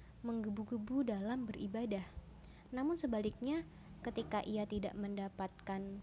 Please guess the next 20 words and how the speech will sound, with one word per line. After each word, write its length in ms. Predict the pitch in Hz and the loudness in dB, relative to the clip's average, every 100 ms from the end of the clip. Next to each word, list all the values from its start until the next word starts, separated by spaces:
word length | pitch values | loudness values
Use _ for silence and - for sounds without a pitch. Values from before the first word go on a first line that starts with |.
| - | -4
pujian 720 | 214 196 285 277 214 202 202 - | -2 2 6 6 6 0 -6 -8
atau 240 | - 247 269 | -4 0 4
bahkan 560 | 233 - 269 277 277 - - - - - | 2 2 0 0 0 -4 -14 -16 -16 -12
dia 240 | - 220 233 | -2 2 2
malah 300 | 226 220 220 | 2 0 0
mendapatkan 560 | 220 208 208 202 214 | 0 0 -2 -4 -2
hinaan, 480 | 208 226 240 247 330 - - - - - - - - - - | 0 0 2 0 -2 -6 -14 -14 -14 -14 -14 -14 -12 -8 0
hal 160 | 226 | 2
ini 480 | - 226 247 285 302 - - - - | 2 2 4 6 4 2 -10 -16 -6
membuat 400 | 226 220 220 330 | -2 2 4 6
semangatnya 720 | - 233 214 208 208 240 269 | 4 2 -2 -4 -4 -2 0
surut 320 | 269 269 233 - | 0 0 -2 -2
dalam 400 | 202 196 196 240 | -4 -2 0 -2
melakukan 560 | 240 202 202 220 233 247 240 | -2 -2 -4 -4 -6 -6 -6
kebaikan. 560 | 214 202 196 - 185 190 - - - - - - - - - - - | -2 -2 -2 -6 -8 -6 -6 -6 -10 -20 -20 -20 -20 -20 -20 -20 -8
Sangat 320 | - 214 214 208 | -2 0 0 0
disayangkan, 720 | 196 196 190 196 226 240 254 | 0 0 -2 -4 -4 -2 -2
sahabat 400 | 226 202 196 190 202 | -2 -2 -4 -8 -2
baik, 240 | 196 262 - - | 0 0 -2 -10
jika 560 | 202 - - 196 196 | -10 -8 -4 -4 -4